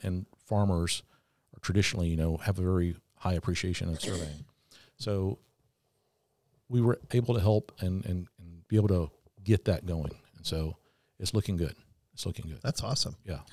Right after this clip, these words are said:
Speaker 2: Um, some of the concerns that have been brought up on the show over the course of the last four years, uh, as it pertains to, like, a four-year degree, is that it actually,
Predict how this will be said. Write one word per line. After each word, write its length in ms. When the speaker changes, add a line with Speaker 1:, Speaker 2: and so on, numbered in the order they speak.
Speaker 2:
Um, 400
some 260
of 40
the 60
concerns 760
that 120
have 120
been 640
brought 240
up 260
on 140
the 80
show 300
over 120
the 60
course 300
of 40
the 40
last 400
four 180
years, 540
uh, 520
as 180
it 60
pertains 440
to, 80
like, 140
a 40
four-year 240
degree, 280
is 480
that 520
it 540
actually, 920